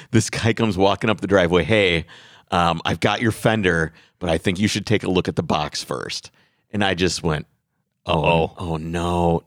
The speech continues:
Speaker 1: no," 'cause it's been, like, two weeks I've been waiting
Speaker 2: Yeah.
Speaker 1: for this fender.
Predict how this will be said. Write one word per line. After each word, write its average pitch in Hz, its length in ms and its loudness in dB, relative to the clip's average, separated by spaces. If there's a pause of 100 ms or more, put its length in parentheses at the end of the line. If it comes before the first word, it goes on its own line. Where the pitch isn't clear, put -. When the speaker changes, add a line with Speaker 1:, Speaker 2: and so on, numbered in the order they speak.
Speaker 1:
no," 131 580 4
'cause 120 160 -8
it's 117 120 -6
been, 127 140 -6
like, 123 200 -4
two 170 220 -4
weeks 160 400 -4
I've 123 80 -6
been 147 160 -6
waiting 143 240 -2
Speaker 2:
Yeah. 151 160 2
Speaker 1:
for - 60 2
this 117 120 0
fender. 120 480 0